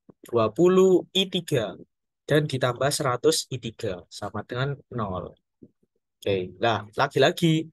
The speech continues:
tadi kan, eh, untuk yang seratus ohm ini dia kan teraliri oleh I dua juga kan. Nah, makanya harus kalian tambahkan seratus I dua juga di sini. Nah, dari sini nanti bisa kalian dapatkan persamaan ini dengan,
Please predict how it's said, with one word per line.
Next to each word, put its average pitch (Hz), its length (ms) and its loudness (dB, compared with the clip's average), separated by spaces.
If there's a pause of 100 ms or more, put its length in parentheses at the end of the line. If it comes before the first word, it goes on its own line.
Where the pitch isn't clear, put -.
(420)
tadi 151 240 2
kan, 196 160 6 (320)
eh, 143 240 4
untuk 165 300 4
yang 165 100 4
seratus 170 480 4
ohm 175 240 6
ini 156 240 2
dia 151 160 4
kan 196 160 4
teraliri 165 480 4
oleh 196 380 4 (100)
I 170 80 2
dua 135 240 2
juga 143 320 2
kan. 104 160 0 (160)
Nah, 92 320 -6
makanya 135 400 0
harus 117 400 -2 (160)
kalian 123 240 2
tambahkan 123 560 -2 (640)
seratus 139 580 2
I 151 80 0
dua 117 240 -2
juga 120 240 -6
di 110 80 -14
sini. - 240 -8 (720)
Nah, 95 240 -8
dari 98 160 -6
sini 160 400 0 (880)
nanti 165 400 2
bisa 135 320 2
kalian 135 320 4
dapatkan 127 480 0
persamaan 143 400 2
ini 147 240 2
dengan, 139 400 0